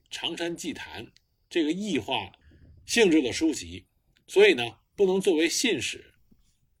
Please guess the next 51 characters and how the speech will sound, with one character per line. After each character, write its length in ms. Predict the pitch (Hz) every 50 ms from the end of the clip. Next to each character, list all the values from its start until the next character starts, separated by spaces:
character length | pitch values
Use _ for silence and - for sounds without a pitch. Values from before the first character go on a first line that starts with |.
| _
不 100 | - 226
过 140 | 262 254 226
当 180 | 190 247 262 247
时 160 | 180 208 220
翟 180 | 190 180 185 196
腾 160 | 190 208 208
家 320 | 190 190 190 185 185 - - _ _ _ _ _ _ _ _ _ _ _ _ -
出 180 | - - 247
动 160 | 247 226 170 135
兵 220 | 143 208 214 208
力 240 | 196 160 107 - - _ _ _ _ _ _ _
追 280 | - - 220 226 220 196
击 360 | 175 190 202 202 160 - _ _ _ _ _ _
前 200 | - - 165 180
井 80 | 160 107
长 220 | 95 92 95 117
政， 180 | 139 160 - - _ _ _ _ _ _ _ _ _ _
希 160 | - - 214 220
望 140 | 202 170
将 160 | - 180 185 160
他 100 | 165 170
留 240 | 160 127 139 175
在 160 | 180 180 135 110
美 200 | 101 90 82 76
浓， 280 | 76 - 123 143 - _ _ _ _ _ _ _ _
不 120 | - 180
放 200 | 180 202 185 143
他 100 | 156 160
回 240 | - - 107 123 156
去， 280 | - 156 123 - - _ _ _ _ _ _
应 120 | 160 160
该 160 | 160 156 143
是 140 | 127 131 113
史 220 | 95 - - - -
实。 360 | - - - - 92 92 _ _ _ _ _ _ _ _ _ _ _ _ _ _ _ _ _
追 160 | - - 262
击 120 | 247 240 254
的 100 | 240 202
兵 220 | 160 220 226 226
力 260 | 226 190 127 - - _ _ _ -
纵 180 | - 202 180
然 140 | 156 165 160
不 100 | 156 160
足 160 | 127 147 160
一 160 | 147 120 117
万， 300 | 151 175 160 120 - - _ _ _ _
但 160 | - 165 147
是 80 | 151 131
数 200 | - - 262 196
千 180 | - 156 151
人 240 | 123 107 107 113 -